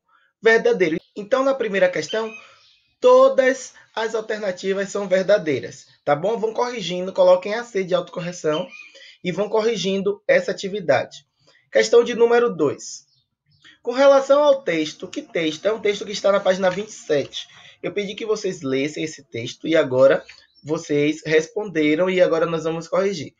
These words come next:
Com relação ao texto, responda as questões.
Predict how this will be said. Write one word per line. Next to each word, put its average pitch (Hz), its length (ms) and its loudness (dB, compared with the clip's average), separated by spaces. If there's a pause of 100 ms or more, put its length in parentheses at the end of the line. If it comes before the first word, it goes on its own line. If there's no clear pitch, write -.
(200)
Com - 80 -4
relação 226 400 4
ao 254 140 -2
texto, 165 340 -2
responda 185 400 0
as 196 100 -6
questões. - 600 -8